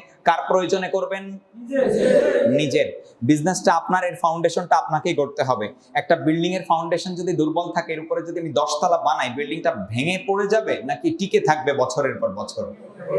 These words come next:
Speaker 1: That's it। আপনার বিজনেস যদি ভেঙে ফেলতে না চান, আপনাকে of course you have to do this guest list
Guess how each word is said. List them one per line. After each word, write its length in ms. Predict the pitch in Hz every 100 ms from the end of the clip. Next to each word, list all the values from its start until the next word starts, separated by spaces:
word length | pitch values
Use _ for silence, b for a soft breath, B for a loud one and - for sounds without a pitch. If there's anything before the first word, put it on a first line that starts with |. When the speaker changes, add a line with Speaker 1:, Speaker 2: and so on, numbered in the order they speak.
| - - 98
Speaker 1:
That's 420 | 110 147 160 -
it। 80 | 110 -
আপনার 280 | 131 165 139
বিজনেস 420 | 147 151 180 160
যদি 260 | 190 180 107 -
ভেঙে 260 | 147 190 220
ফেলতে 260 | 208 170 147
না 160 | 123 -
চান, 200 | 202 - - B
আপনাকে 420 | 135 139 147 156 151
of 500 | 139 147 - - 220
course 540 | 240 226 - - - - -
you 200 | 143 143
have 280 | 175 - 151
to 180 | 104
do 80 | 160 175
this 460 | 180 - - - - 110
guest 360 | 165 175 139
list 340 | 135 127 -